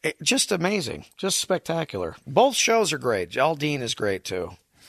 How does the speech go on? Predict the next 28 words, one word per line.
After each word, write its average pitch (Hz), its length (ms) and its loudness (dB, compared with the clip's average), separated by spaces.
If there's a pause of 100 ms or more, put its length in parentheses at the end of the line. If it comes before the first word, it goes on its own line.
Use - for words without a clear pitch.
(240)
I 127 80 -2
think 143 120 -2
I've 143 140 2
done 131 160 0
him 123 160 -2
about 113 240 2
four 117 300 -2
times, 113 400 -2
and 113 80 -6
he's 113 160 -4
always, 104 480 -2
uh, 104 180 -4 (960)
like, 120 440 -4
I 123 100 2
have 117 180 2
to 101 100 -12
say 95 280 0
it, 95 120 -4
really, 110 240 0
country 135 340 -4
music 123 380 -2
in 101 80 -2
Utah. 135 480 0 (140)
Yeah, 113 240 0 (160)
it's 196 180 2
a 247 60 2
good 175 180 0
time. 156 320 0